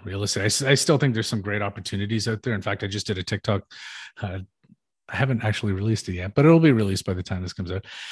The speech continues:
um, where I compare some of the different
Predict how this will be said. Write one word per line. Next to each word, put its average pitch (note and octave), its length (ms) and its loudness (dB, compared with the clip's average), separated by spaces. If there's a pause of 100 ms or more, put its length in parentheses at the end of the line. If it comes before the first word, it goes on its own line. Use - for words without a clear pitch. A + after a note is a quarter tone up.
(220)
um, G2 340 -2
where B2+ 160 4
I C3+ 40 8
compare C3 400 4
some G#2 240 -2
of F#2+ 160 -6
the G2 340 -4 (640)
different G#2 720 -2